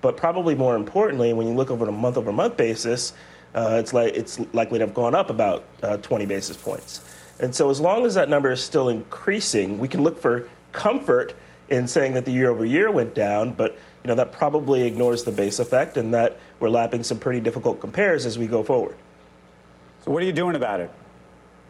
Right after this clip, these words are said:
Speaker 2: And what do you think, uh, viewers should be doing about it?
Speaker 1: I, I think you'll be shocked, Andrew. Uh, I actually looked to be more bullish when I, uh, looked, did my year-end lookout, uh, and I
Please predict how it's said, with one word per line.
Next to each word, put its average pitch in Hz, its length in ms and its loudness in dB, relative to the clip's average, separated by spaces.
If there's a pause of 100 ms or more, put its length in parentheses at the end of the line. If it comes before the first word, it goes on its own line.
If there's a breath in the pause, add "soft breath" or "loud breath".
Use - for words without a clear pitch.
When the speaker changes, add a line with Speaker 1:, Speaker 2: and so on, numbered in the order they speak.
(160)
Speaker 2:
And 120 100 -2
what 139 100 0
do 160 60 -2
you 165 60 -4
think, 156 340 -4
uh, 120 220 0
viewers 147 440 -2
should 113 160 -6
be 101 60 -4
doing 101 220 -2
about 87 240 -4
it? - 80 -14 (2000)
Speaker 1:
I, 151 420 4
I 165 100 -4
think 285 200 0
you'll 285 120 2
be 285 120 2
shocked, - 480 0
Andrew. 135 540 2 (340 loud breath)
Uh, 151 200 4
I 165 140 2
actually 214 600 2
looked 147 500 0
to 151 120 0
be 143 160 2
more 131 240 2
bullish 113 560 0 (480)
when 120 80 2
I, 117 360 2
uh, 107 100 4
looked, 127 320 0
did 160 160 0
my 160 100 2
year-end 123 640 2
lookout, 107 580 0
uh, 101 140 -4
and 101 120 -4
I 104 140 -2